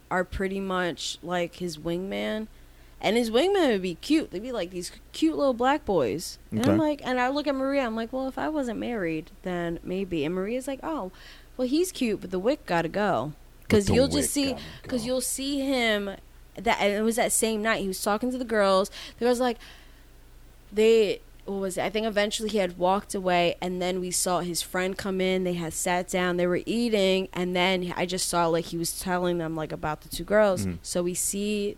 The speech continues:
Speaker 1: the, his friend come up to the girls, they're talking, and then you see him just in the background, just, like, with this creepy smile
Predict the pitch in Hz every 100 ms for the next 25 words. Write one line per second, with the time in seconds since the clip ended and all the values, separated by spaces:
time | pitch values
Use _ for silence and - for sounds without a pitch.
0 | - - 180 151 - 175 175 - - 190
1 | 202 214 196 180 - 175 165 165 156 165
2 | 175 - 160 160 170 160 165 - - -
3 | - 175 180 185 185 208 202 202 185 180
4 | - - 185 180 165 175 180 175 180 160
5 | 147 175 175 180 175 170 180 175 175 -
6 | - - 190 196 190 175 - 180 175 175
7 | 185 190 196